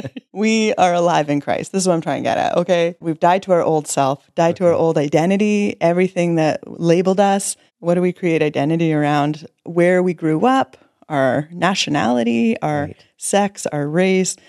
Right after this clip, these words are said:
Speaker 1: our job,
Speaker 2: Mm-hmm.
Speaker 1: our family, our kids, whatever it is,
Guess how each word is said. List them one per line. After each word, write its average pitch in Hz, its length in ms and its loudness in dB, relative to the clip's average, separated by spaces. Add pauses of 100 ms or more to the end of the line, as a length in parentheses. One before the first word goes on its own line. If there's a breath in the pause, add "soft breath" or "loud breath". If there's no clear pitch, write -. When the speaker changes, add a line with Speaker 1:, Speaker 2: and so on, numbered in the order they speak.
(240 soft breath)
Speaker 1:
our 151 140 2
job, 180 680 0
Speaker 2:
Mm-hmm. 101 240 -12
Speaker 1:
our 147 120 -8
family, 175 580 0
our 143 100 0
kids, 185 720 -2 (460 soft breath)
whatever 165 460 2
it 156 80 0
is, 135 360 -2